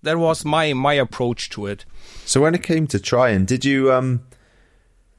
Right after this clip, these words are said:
Speaker 2: like, pick and choose days? Like, you know, sometimes now you, you can look at stage like, "Oh, that's not really for me, I won't do it." But did you think,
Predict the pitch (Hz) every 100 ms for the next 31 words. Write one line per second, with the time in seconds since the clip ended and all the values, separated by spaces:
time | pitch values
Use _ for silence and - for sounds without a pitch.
0 | - 117 - - 135 139 127 - 147 147
1 | 110 151 160 147 - - - 123 - 143
2 | 139 120 131 117 107 101 107 98 92 -
3 | - 98 - 104 104 - 98 - 92 82
4 | 82 98 98 - 85 90 87 - 90 92
5 | 87 87 85 92 78 - 82 113 104 107
6 | 110 95 -